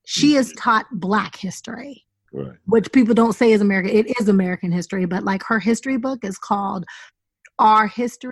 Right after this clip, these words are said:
Speaker 1: His Story, and is by Blessed Heritage. And that's what we're working off right now. Um,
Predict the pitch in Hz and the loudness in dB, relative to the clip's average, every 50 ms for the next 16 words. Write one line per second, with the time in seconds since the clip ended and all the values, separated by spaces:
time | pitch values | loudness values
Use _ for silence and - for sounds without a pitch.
0 | - _ _ 214 202 214 196 180 - - - - - - 226 208 202 196 - - | -16 _ _ -8 -6 -6 -6 -6 -8 -14 -18 -16 -6 -2 -2 -2 -2 -4 -8 -12
1 | 233 254 214 - _ _ _ _ _ _ - 214 208 208 202 190 180 180 190 190 | -14 -16 -18 -20 _ _ _ _ _ _ -2 0 2 2 2 0 -4 -6 -6 -6
2 | 190 170 185 190 190 190 185 - _ - - 202 190 190 190 185 180 - - 190 | -6 -6 -6 -6 -4 -4 -6 -8 _ -12 -8 -8 -6 -6 -8 -10 -12 -14 -16 -14
3 | 202 240 233 233 - - _ _ _ _ - _ _ _ - 220 202 208 214 220 | -14 -14 -14 -14 -16 -18 _ _ _ _ -20 _ _ _ 0 2 2 4 4 2
4 | 226 214 - 240 214 240 208 202 196 185 196 196 - - 190 190 - - - - | -2 -2 -2 -4 -2 -2 -2 -4 -4 -4 -8 -10 -8 -10 -10 -8 -8 -8 -10 -8
5 | - - - 226 226 220 196 196 - - - - - - - _ _ _ _ _ | -8 -8 -8 -8 -6 -8 -6 -6 -6 -8 -8 -10 -12 -16 -20 _ _ _ _ _
6 | 226 196 190 196 196 196 190 185 185 | -2 -2 0 0 0 0 0 -2 -2